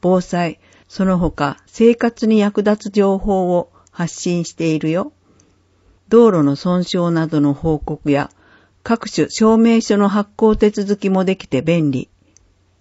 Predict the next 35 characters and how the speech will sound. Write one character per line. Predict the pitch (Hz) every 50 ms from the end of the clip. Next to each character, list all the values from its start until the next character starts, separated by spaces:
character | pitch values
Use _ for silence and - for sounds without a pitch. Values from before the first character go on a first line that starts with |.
| _ _ _ _ _ _ _ _ _
問 | - 180 180 180 175
い | 175
合 | 170 165
わ | 160 175
せ、 | 180 - 151 156 151 - _ _ _ _ _ _ _ _
企 | - - - 240 233 -
画 | 262 208
情 | 226 220 214 220 220
報 | 214 214 214 190 156
課 | - - 131 131 139
企 | - - -
画 | - 220 214 -
調 | - - - 202 190
整 | 196 - - 196 185 180
係。 | 170 180 180 - - 143 139 131 - - _ _ _ _ _ _ _ _ _ _ _ _ -
電 | 170 170 165 156 156
話、 | 151 - - - _ _ _ _ _ _ _ _ _ _ _ _ - -
七 | - 180 202 214 220 240
二 | 240 233 233 220 196 160
の | 139 127 120
三 | 139 - - 190 190 190 190 190
零 | 202 208 196 175 156
零 | 135 143 139 135 139 135 131
零、 | 139 131 123 117 165 - _ _ _ _ _ _ _ -
内 | 165 160 170 170
線 | 160 - - 165 151 147 - - _ _ _ _ _
三 | - - 208 202 208 208 208 214
零 | 220 240 220 190 151
一 | 143 139 - - - 135 - _ _ _ _ _ -
ま | 170 202 220
た | - 226 190
は | 147 123 147
三 | - - 175 170 170 170 160 156
零 | 185 175 160 143
四。 | 131 135 131 123 -